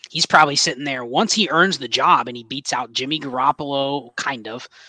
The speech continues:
and Trey Lance, like, he's sitting pretty. As long as he doesn't screw it up the next couple of years, that's a guy that's hitting free agency. And, okay, maybe he's not Joe Burrow or Patrick Mahomes, but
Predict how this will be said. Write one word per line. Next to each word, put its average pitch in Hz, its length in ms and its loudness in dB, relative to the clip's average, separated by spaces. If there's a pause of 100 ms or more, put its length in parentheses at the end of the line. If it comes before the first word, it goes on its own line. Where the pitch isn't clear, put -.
(400)
and 131 180 -2
Trey 143 240 0
Lance, 147 540 2
like, 123 440 -8 (960)
he's 175 220 -2
sitting 233 240 6
pretty. 147 460 2
As - 100 -8
long 247 160 8
as 208 80 6
he 180 100 2
doesn't 160 360 2
screw 156 320 0
it 120 80 -4
up 170 240 2
the - 80 -6
next 120 220 -6
couple 123 220 -8
of 117 60 -12
years, 117 380 -8 (720)
that's - 200 4
a 190 60 4
guy 147 260 6
that's 131 160 -2
hitting 139 220 -4
free 143 280 -4
agency. 151 640 -2
And, 139 300 -6
okay, 131 240 -4
maybe 160 300 2
he's 143 160 -4
not 139 240 -2
Joe 135 180 -4
Burrow 120 420 -2
or 120 140 -8
Patrick 135 360 -6
Mahomes, 123 680 -4
but 127 220 -6